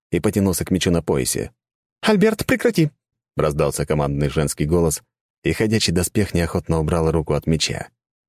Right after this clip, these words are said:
Добротного, надо признать, меча из настоящей стихийной стали. Толковые кузнецы за семьсот лет не перевелись в нашем мире.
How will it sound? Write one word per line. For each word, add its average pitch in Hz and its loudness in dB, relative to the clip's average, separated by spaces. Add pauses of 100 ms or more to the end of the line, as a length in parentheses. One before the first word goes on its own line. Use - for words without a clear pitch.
(880)
Добротного, 170 4
надо 160 4
признать, 139 4
меча 131 2
из 92 4
настоящей 90 2
стихийной 98 2
стали. 87 0 (720)
Толковые 85 2
кузнецы 107 2
за 101 2
семьсот 98 0
лет 95 2
не 98 2
перевелись 113 2
в 80 0
нашем 80 2
мире. 80 2